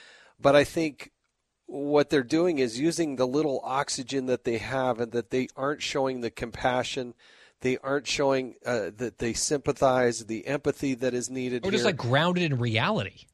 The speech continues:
Speaker 1: Yeah, and, and then they don't offer a solution on how to solve it. You know, A-, Americans are so forgiving, but you, you've gotta show your, your, your warm, concerned heart,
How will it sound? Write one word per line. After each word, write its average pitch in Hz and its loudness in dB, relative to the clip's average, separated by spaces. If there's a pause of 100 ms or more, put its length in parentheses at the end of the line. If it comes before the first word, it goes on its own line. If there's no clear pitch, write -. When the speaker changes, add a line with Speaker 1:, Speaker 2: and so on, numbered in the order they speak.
Speaker 1:
Yeah, 202 4
and, 202 2
and 196 0
then 220 4
they 214 2
don't 202 4
offer 180 2
a 143 -2
solution 151 -4
on 135 0
how 139 -8
to 131 -6
solve 110 -4
it. - -8
You 135 -8
know, 147 0
A-, 165 -4
Americans 202 -4
are 156 -6
so - -2
forgiving, 98 -6 (640)
but 170 0
you, 175 -6
you've 165 -8
gotta 180 4
show 160 0
your, 135 0
your, 127 -4 (120)
your 131 -6
warm, 151 2
concerned 135 -4
heart, 180 2